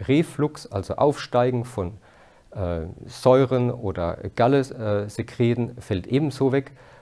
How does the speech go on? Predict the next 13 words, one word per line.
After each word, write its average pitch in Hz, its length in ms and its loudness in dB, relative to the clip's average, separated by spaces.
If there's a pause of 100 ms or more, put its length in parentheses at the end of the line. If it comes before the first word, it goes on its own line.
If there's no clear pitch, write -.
(100)
Auch 131 180 4
der 95 220 0
Vagusnerv 135 760 2
ist - 240 -6
wieder 120 220 0
durchtrennt 131 640 -2 (260)
und 117 280 0
fehlt 120 440 2
als 101 200 -4
Organisator 104 640 0
der 98 220 -2
weiteren 98 400 -2
Verdauung. 90 480 0